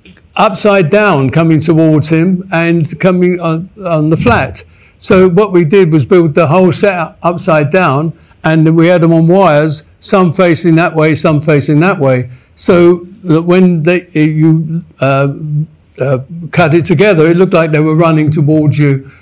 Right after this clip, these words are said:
but one of them was running along the ceiling. Uh, and when we did, came to, um, uh, having the Queen, uh, I had to have two guys in the body of the Queen to operate the small arms and then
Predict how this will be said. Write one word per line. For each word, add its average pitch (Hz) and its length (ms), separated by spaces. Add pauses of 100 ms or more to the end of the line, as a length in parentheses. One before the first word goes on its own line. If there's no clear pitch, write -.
(140)
but 165 220
one 160 200
of 143 80
them 147 180
was 135 160
running 147 260
along 147 320
the 135 60
ceiling. 139 500 (500)
Uh, 165 440
and 165 180
when 185 140
we 180 120
did, 190 340
came 180 280
to, 151 420
um, 139 520
uh, 131 180
having 151 380
the 143 100
Queen, 190 800 (220)
uh, 156 120
I 160 160
had 175 120
to 185 140
have 156 560
two 214 240
guys 156 540
in 160 240
the 156 80
body 139 640
of 135 180
the 139 80
Queen 143 580 (340)
to 185 220
operate 165 800 (260)
the 143 180
small 190 420
arms 147 560 (540)
and 160 180
then 160 420